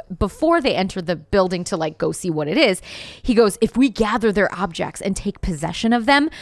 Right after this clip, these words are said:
those spirits are gonna come to those objects. Their memories are imprinted in these objects. It's like a spirit lure that you're putting onto your fishing rod."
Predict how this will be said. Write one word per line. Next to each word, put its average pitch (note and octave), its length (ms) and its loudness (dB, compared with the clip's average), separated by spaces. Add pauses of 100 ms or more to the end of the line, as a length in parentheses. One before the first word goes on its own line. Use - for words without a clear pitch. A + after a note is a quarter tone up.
(180)
those A#3+ 240 4
spirits G3+ 680 2
are A3 120 6
gonna F#3+ 220 2
come B3 420 4
to - 140 0
those F3 280 2
objects. F#3 480 2 (260)
Their B3 160 8
memories A#3 560 4
are G#3+ 140 6
imprinted G#3 680 2
in A#3 160 4
these G3+ 200 0
objects. - 520 -2 (220)
It's - 180 2
like C4+ 200 4
a F3+ 80 2
spirit C#4+ 560 2
lure G3+ 380 4 (180)
that G#3 140 4
you're A3 140 4
putting C4 360 4
onto A#3 360 4
your E3 140 -2
fishing B3 480 2
rod." F3+ 300 2